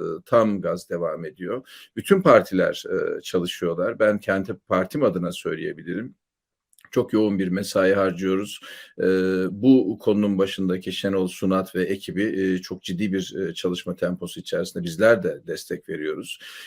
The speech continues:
Eee, güzel olan şu, eee, Millet İttifakı'nın diğer bileşenleri de birbirleriyle çok yoğun bir, eee, mesai halinde, yoğun bir, eee, temas ve çalışma düzeni kuruldu.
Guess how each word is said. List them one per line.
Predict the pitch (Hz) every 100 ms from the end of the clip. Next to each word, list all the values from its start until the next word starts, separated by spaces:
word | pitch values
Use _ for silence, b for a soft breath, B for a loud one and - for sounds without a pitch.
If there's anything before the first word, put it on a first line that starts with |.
| -
Eee, | 104 104
güzel | 101 110 131 139
olan | 127 110 98
şu, | 95 104
eee, | 113 - 101 95 92
Millet | 98 101 123
İttifakı'nın | 101 92 - 85 87 90 90
diğer | 90 101 92
bileşenleri | 90 87 - 87 87 87 87
de | 87
birbirleriyle | 95 87 90 90 85
çok | 87 - -
yoğun | 92 95 101
bir, | 90 85 -
eee, | 90 82
mesai | 90 92 - 87 87
halinde, | 87 85 78 87 87
yoğun | 92 90 95 87
bir, | 82 -
eee, | 85
temas | 82 - 85 90 - -
ve | 87
çalışma | - 85 - 120
düzeni | 101 82 76
kuruldu. | - - 82 76 -